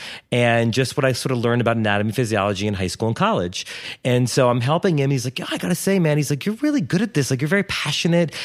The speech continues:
and you're patient, and you really, you know, you kinda get it. Like, I feel, uh, you're, like, naturally positive. Like, I feel like I can do these things."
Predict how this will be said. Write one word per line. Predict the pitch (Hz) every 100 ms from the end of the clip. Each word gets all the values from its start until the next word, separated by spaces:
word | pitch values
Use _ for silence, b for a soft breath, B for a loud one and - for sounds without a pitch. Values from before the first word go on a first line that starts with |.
| B B
and | 131 117
you're | -
patient, | - 147 165 - 190 180
and | 143 143 139 143 127
you | 151
really, | 156 247 240 156 -
you | 147
know, | 180
you | 220 175
kinda | - 262 247
get | 98 - 220
it. | 233
Like, | 123
I | - 165
feel, | - 254 240 B B B B -
uh, | 147 139
you're, | 147 160
like, | 170
naturally | 151 175 208 214 208
positive. | - 165 226 233 156
Like, | 135
I | 160
feel | 214
like | 202
I |
can | 196 165
do | 123 190
these | 220 -
things." | 104 92 101